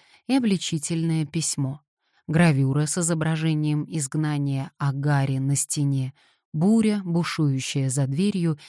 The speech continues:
и протянутые в мольбе руки девушки.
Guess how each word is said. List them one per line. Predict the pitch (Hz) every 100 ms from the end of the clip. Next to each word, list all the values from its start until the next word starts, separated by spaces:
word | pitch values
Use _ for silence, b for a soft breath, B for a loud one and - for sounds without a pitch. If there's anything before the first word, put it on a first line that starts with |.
| B -
и | 226
протянутые | - 175 165 - 180 147 131 - 135 127
в |
мольбе | 135 131 127 135 185
руки | 170 131 - 156
девушки. | 156 131 - - - -